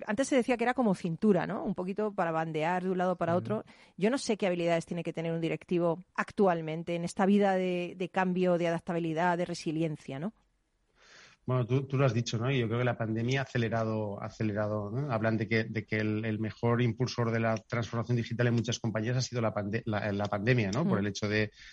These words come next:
Speaker 2: de forzar, ¿no? De aquella, aquellos, eh, muros o barreras que había, ¿no? Pues para, para pasarlos, ¿no? Hace mucho, mucho tiempo se habla de, de, de lo de los entornos buca, ¿no? De, de volátil, complejos, ambiguos, e-, etcétera.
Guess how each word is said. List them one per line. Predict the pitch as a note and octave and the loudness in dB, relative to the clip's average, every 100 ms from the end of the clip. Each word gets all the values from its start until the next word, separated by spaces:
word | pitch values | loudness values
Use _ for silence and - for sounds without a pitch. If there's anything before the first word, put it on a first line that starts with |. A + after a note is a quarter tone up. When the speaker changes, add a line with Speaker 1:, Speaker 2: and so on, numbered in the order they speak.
| - - | -18 -4
Speaker 2:
de | A2 | -4
forzar, | A2 G#2+ G2 B2 A2+ G2 | -2 -4 0 2 2 2
¿no? | C3 | 0
De | C#3+ G#2+ | 2 0
aquella, | A2 A#2 | 0 0
aquellos, | A2+ - G#2 A2+ A#2 A2+ - - - - _ - | -2 -6 -4 -2 0 -2 -6 -14 -20 -20 _ -8
eh, | A2+ A2 A2 A2 | -2 0 0 0
muros | A2+ C3 C3+ A#2 G2 | 4 4 6 2 2
o | |
barreras | G#2+ G#2+ A#2 A#2 - | 0 0 0 -2 -2
que | A2 | 0
había, | A2 C3 | 2 0
¿no? | B2 C3 | -2 -4
Pues | C#3+ A2 | -8 -8
para, | - G2 F#2+ | -6 -4 -4
para | G2 F#2+ F#2+ | -4 -8 -8
pasarlos, | - G2 G2+ F2 A2 | -10 -8 -8 -8 -6
¿no? | E3+ - - _ | -8 -10 -20 _
Hace | A#2 | 0
mucho, | A#2 A#2 A#2 - | 0 2 0 -2
mucho | C3 A2+ A2 | -4 -2 -2
tiempo | - A#2+ A2+ | 0 0 0
se | G#2 | -2
habla | G#2+ | -2
de, | G#2+ G#2+ | -2 -4
de, | G#2 | -4
de | G#2 G#2 | -6 -6
lo | G#2+ | -6
de | |
los | G#2 G2+ | -6 -8
entornos | G2 A2+ A2 G#2+ F2+ | -6 -4 -4 -4 -2
buca, | A#2+ A#2 F#2 | -2 0 -4
¿no? | G2 C3+ | -4 -2
De, | A2 G#2 | -2 -4
de | G2+ | -6
volátil, | F#2 G2 G#2+ C3 - A2 A2+ A#2 A2 | -6 -2 0 0 0 -2 0 -2 -4
complejos, | - F#2 G#2 B2 B2+ A2+ G2+ | -8 -8 -4 -2 -2 -4 -6
ambiguos, | F#2+ A2 B2+ A2+ A2+ - | -4 -2 -2 -2 -4 -6
e-, | G#2 A2 | -8 -8
etcétera. | G2 A2 A#2 D#3+ | -6 -6 -2 -2